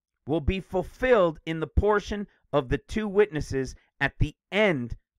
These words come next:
of those two and a half years at that cutoff. And then what happens? They stand up, they go to heaven,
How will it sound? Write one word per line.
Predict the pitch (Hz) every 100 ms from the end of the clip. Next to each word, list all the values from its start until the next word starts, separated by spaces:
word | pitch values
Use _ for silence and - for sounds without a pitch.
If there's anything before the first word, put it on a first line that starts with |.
| _
of | 170 175 170 143 _ _ _
those | 127 151 147 143 _ _ -
two | 165 151 147 143 _ -
and | 123
a | 117
half | 120 123 120
years | 117 123 104 98 - _ -
at | 117 -
that | 107 -
cutoff. | 110 95 - - _ _ _ _ _ _ _ _ _ _ _ _ _
And | 123 113
then | 135 170
what | 165
happens? | 156 165 - 190 - _ _ _ _
They | 95
stand | - - - 180 196 180
up, | 214 - _ _ _ _ -
they | 117
go | 104 202
to | 202
heaven, | 185 180 190